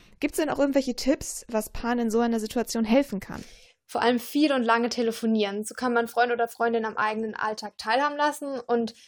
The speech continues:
Speaker 2: man merkt halt auch, was den anderen alles beschäftigt. Linda Mitterweger berät Online-Paare in Fernbeziehung und hat Ideen dazu, wie man am Telefon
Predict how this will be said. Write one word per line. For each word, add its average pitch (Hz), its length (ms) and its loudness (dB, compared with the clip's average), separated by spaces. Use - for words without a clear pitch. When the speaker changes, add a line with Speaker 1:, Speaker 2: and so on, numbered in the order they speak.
Speaker 2:
man 220 120 0
merkt 226 220 4
halt 220 160 -2
auch, 233 260 6
was 220 140 0
den 226 120 -2
anderen 208 260 0
alles 208 260 -2
beschäftigt. - 640 -6
Linda 247 240 4
Mitterweger 233 600 4
berät 220 400 0
Online-Paare 233 680 0
in 208 100 -4
Fernbeziehung 262 720 -4
und 233 280 -2
hat 214 180 -10
Ideen 233 320 0
dazu, 247 420 -2
wie 226 120 -4
man 214 140 -2
am 208 100 -8
Telefon 233 560 -2